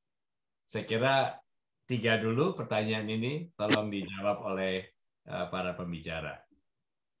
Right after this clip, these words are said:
Mungkin singkat saja ya, karena waktunya sudah, eh, habis.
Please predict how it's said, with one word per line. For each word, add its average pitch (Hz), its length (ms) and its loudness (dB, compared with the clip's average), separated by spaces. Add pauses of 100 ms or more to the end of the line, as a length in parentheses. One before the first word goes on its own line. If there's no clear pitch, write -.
(500)
Mungkin 123 320 -4
singkat 120 320 2
saja 110 240 2
ya, 101 240 2
karena 98 240 -2
waktunya 104 800 -4
sudah, 85 480 -6 (320)
eh, 87 320 -8
habis. 80 480 -8